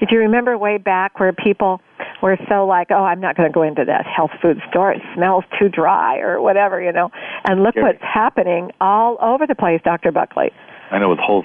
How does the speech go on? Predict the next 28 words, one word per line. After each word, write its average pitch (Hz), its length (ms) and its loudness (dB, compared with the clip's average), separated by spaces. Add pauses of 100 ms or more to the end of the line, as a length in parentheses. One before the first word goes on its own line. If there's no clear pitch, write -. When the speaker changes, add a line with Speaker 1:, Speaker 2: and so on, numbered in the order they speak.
Speaker 2:
Foods 107 460 4
and 73 240 0
Speaker 1:
Oh, 285 220 2
my 185 160 -4
gosh, 214 340 0
Speaker 2:
Well, - 100 -2
Speaker 1:
and, 180 320 0
uh, 175 240 0
Trader 190 360 0
Joe's, 240 680 2 (640)
farmers 226 280 2
Speaker 2:
Right. 214 100 -6
Speaker 1:
markets 226 400 0
all 202 220 2
over 269 160 -2
the 254 100 -2
place, 247 580 2 (120)
Speaker 2:
It's 185 180 0
in - 80 2
Speaker 1:
juice 247 100 6
Speaker 2:
vogue. 220 160 4
Speaker 1:
bars 220 180 2
Speaker 2:
Health - 160 -2
is, - 60 0
Speaker 1:
all 185 200 0
over. 247 200 0
Speaker 2:
health 143 220 -2
is, 92 240 -6